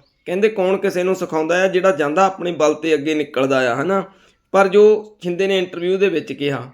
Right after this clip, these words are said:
ਹੈ ਨਾ, ਕਈਆਂ ਨੇ ਇਹ 'ਤੇ ਕਹਿਣਾ ਸਹੀ ਆ ਜਾਂ ਨਹੀਂ, ਪਰ ਸ਼ਿੰਦਾ ਇਹੋ ਹੀ ਕਹਿੰਦਾ ਆ ਵੀ ਮੈਂ ਚਮਕੀਲੇ 'ਤੇ ਬਹੁਤ ਮਿਹਨਤ ਕੀਤੀ, ਉਹਨੂੰ ਅੱਗੇ ਲਿਆਉਣ ਦੇ ਵਿੱਚ ਉਹਨੂੰ ਐਨ ਸਿਖਾਇਆ,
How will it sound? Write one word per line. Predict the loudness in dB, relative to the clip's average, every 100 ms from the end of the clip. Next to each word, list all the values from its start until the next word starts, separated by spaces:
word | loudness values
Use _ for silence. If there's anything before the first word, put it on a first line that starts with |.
| _ _ _ -6
ਹੈ |
ਨਾ, | 0 0 0 -6
ਕਈਆਂ | -2 0
ਨੇ | 2
ਇਹ | 0
'ਤੇ | -2 -4
ਕਹਿਣਾ | -2 0 0
ਸਹੀ | 0 -2 0
ਆ | 0
ਜਾਂ | 2 0
ਨਹੀਂ, | 0 -2 -6 -12 _ _ _ -8
ਪਰ | -6
ਸ਼ਿੰਦਾ | 0 2 4 4
ਇਹੋ | 4 2
ਹੀ |
ਕਹਿੰਦਾ | 0 -2 0 2 2 0
ਆ | -4 -12 _ _ _ _ -8
ਵੀ | -2 0
ਮੈਂ | 2 2 2 0 -8 _ _ _ -4
ਚਮਕੀਲੇ | -4 -2 -4 -2 -2
'ਤੇ | 0 -2
ਬਹੁਤ | 0 0 0
ਮਿਹਨਤ | -2 -2 -2 -4
ਕੀਤੀ, | -4 -6 -6 -6
ਉਹਨੂੰ | -2 0 0 0
ਅੱਗੇ | 0 0
ਲਿਆਉਣ | 4 4 2
ਦੇ | 0
ਵਿੱਚ | -2 -4 -2
ਉਹਨੂੰ | 0 2 2
ਐਨ | 0 -2
ਸਿਖਾਇਆ, | -6 -4 0 2 2 0